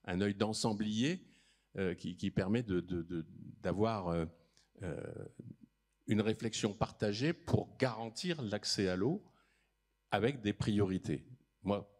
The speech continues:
pour moi, la première, c'est l'alimentation en eau potable pour les, pour les citoyens, en termes de responsabilité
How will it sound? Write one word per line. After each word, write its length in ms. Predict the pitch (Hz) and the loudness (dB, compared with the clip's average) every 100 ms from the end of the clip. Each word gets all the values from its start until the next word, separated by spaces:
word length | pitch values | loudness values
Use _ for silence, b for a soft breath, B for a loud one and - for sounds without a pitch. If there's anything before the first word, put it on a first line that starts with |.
| _ | _
pour 160 | - 95 | 0 2
moi, 480 | 104 127 156 - - | 4 2 0 -4 -6
la 160 | 101 85 | -4 0
première, 440 | 98 104 131 120 | 0 2 0 -2
c'est 160 | - 101 | -4 0
l'alimentation 1000 | 95 98 92 - 90 - 113 117 - - | 0 0 -2 -2 -4 -2 -4 -4 -8 -8
en 100 | 98 | -6
eau 80 | 98 | -2
potable 560 | 92 - 95 117 - - | -2 -2 -2 -4 -8 -8
pour 140 | - 92 | -6 -4
les, 420 | 92 90 87 - - | -2 -4 -6 -8 -6
pour 140 | 98 | -4
les 80 | 90 | -2
citoyens, 480 | - 90 85 80 - | -4 -4 -2 -4 -6
en 140 | 98 | -6
termes 180 | - 101 | -6 -10
de 80 | 98 | -8
responsabilité 880 | 90 87 90 95 92 92 92 - | -8 -6 -4 -2 -4 -6 -6 -6